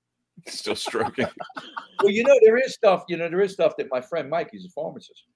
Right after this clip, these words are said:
Speaker 2: and, uh, he makes a thing called the soup. And, uh,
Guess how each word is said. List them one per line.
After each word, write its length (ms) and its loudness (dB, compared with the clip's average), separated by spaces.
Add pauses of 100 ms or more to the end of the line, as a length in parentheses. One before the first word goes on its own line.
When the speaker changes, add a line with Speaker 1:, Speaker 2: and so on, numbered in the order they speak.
(460)
Speaker 2:
and, 400 -6
uh, 260 2 (280)
he 100 -14
makes 300 -8
a 60 -20
thing 220 -10
called 300 -4
the 60 -20
soup. 440 -6 (920)
And, 420 -4
uh, 220 4